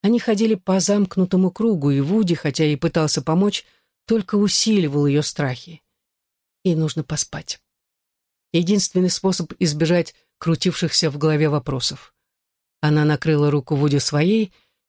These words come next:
и с благодарностью сжала. "Спасибо. Но так или иначе, я хочу пораньше лечь спать.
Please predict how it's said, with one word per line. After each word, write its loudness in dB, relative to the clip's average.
и 2
с -4
благодарностью 0
сжала. -2
"Спасибо. -6
Но 2
так -4
или 2
иначе, 2
я 0
хочу -2
пораньше 0
лечь 0
спать. -6